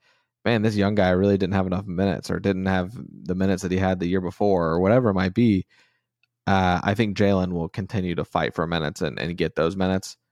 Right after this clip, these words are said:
But I, I think you've gotta, I hope at the end of next year we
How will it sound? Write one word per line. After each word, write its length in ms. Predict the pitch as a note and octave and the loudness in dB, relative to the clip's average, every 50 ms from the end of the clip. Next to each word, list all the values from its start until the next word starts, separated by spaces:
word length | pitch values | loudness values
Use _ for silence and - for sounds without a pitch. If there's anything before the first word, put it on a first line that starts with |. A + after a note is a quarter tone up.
| _ _ _ _ _ _ _ _ _ _ _ _ _ _ _ - | _ _ _ _ _ _ _ _ _ _ _ _ _ _ _ -2
But 120 | G2+ G2 F#2 | 0 2 2
I, 240 | F2 D#2 D#2+ - G1+ - | 2 2 0 -2 0 -2
I 60 | F#2 F#2 | -2 -4
think 280 | - - F#2+ F2+ - | -4 -6 -6 -6 -6
you've 180 | - D#2+ C#2+ - | -8 -8 -8 -2
gotta, 520 | - F2 E2+ E2 E2 D#2 C#2+ C2+ C2 A#1+ - _ _ _ _ _ _ _ _ _ _ _ _ _ _ _ _ _ _ _ - - | -2 0 0 2 2 2 2 0 -2 -4 -6 _ _ _ _ _ _ _ _ _ _ _ _ _ _ _ _ _ _ _ -10 -4
I 140 | F2 F#2+ G2 | -2 0 2
hope 280 | F#2 G2+ F#2+ F2+ - | 2 2 0 0 -2
at 80 | - - | -4 -2
the 80 | F2+ F2+ | -2 -2
end 100 | F2 F2+ | -2 -2
of 60 | F2 | -4
next 320 | F2+ F2 E2+ - - - | -4 -4 -4 -4 -6 -8
year 140 | E2+ D#2 D2 | -4 -4 -4
we 220 | C#2 C#2+ D#2+ D#2+ | -4 -4 -4 -6